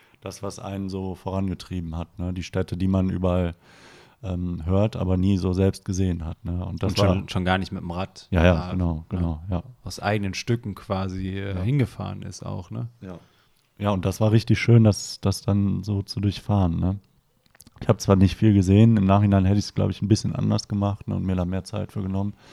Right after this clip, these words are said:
Speaker 1: Aber, ähm, weiß ich nicht, irgendwie hatte ich so das Gefühl, ich muss, ich muss weiter, ne? Und, äh, da hab ich mich dann wieder so ein bisschen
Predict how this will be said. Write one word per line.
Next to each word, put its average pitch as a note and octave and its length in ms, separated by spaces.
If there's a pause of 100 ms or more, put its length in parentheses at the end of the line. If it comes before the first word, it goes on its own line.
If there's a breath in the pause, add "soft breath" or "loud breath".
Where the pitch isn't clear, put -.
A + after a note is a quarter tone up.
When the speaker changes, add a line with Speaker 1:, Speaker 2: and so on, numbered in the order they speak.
(560 loud breath)
Speaker 1:
Aber, F2 640
ähm, F2 340 (880 soft breath)
weiß G2+ 240
ich F2+ 60
nicht, F#2+ 100
irgendwie G#2 280
hatte A2 120
ich - 60
so G#2+ 100
das G2+ 160
Gefühl, - 320
ich - 120
muss, - 460 (280)
ich - 120
muss G2 180
weiter, F2+ 500 (100)
ne? F#2 240 (220)
Und, F2 400
äh, F2 280 (320 loud breath)
da F2+ 100
hab G2 100
ich F#2+ 100
mich G2 120
dann G2 180
wieder G2 180
so F#2 80
ein F#2 80
bisschen F#2+ 540